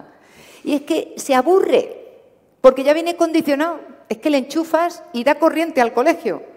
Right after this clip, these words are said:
Entonces, ¿qué de hiperactivos hay? ¿No? Es que, claro, por no hablar de que ha dejado la tele y se monta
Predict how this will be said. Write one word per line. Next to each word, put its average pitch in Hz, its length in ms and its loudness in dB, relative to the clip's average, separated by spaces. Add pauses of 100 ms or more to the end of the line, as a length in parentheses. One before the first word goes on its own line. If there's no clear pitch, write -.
(680)
Entonces, 294 400 -4 (360)
¿qué 359 160 0
de 339 80 2
hiperactivos 220 720 0
hay? 131 240 -8 (380)
¿No? - 200 -12
Es 214 100 -16
que, 233 140 -14
claro, 233 360 -8 (680)
por 165 240 -2
no 180 160 2
hablar 214 500 2
de 185 160 2
que - 640 -4
ha 190 100 2
dejado 254 420 0
la 269 220 0
tele 262 420 2
y 190 100 -8
se 185 180 -8
monta 220 500 0